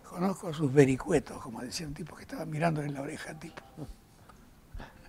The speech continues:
Conozco sus vericuetos y sus tonterías, porque andan en la tontería cotidiana.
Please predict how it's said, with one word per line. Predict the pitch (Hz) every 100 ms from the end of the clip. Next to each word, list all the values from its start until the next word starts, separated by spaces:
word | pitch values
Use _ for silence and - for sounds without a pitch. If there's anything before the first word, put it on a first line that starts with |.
| - - - - - - - - - -
Conozco | - 208 262 214 202
sus | 175 156
vericuetos | 151 135 156 208 160 165 135 - - - - - - -
y |
sus | - 180
tonterías, | - 160 143 131 170 165 110 - -
porque | 160 139 - -
andan | - - 180 139 127
en |
la | 117
tontería | 113 117 110 123 120 107
cotidiana. | - 123 123 117 110 - -